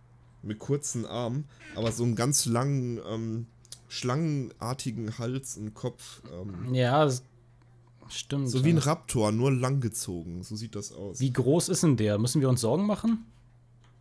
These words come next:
Speaker 1: Äh, muss ich jetzt nach Minecraft suchen? Ich bin jetzt bei Jurassic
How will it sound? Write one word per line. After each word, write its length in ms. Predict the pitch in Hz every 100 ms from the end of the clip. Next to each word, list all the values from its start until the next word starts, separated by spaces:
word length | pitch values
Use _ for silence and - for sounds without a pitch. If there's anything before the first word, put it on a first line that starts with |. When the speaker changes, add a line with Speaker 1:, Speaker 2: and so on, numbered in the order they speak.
| - - - - - - - - - - - - - -
Speaker 1:
Äh, 200 | 110 104
muss 200 | 113 -
ich 100 | 123
jetzt 120 | 135
nach 80 | 110
Minecraft 440 | 104 95 - 165 -
suchen? 320 | - 170 156
Ich 80 | 120
bin 100 | 113
jetzt 120 | -
bei 60 | 107
Jurassic 480 | 127 113 110 139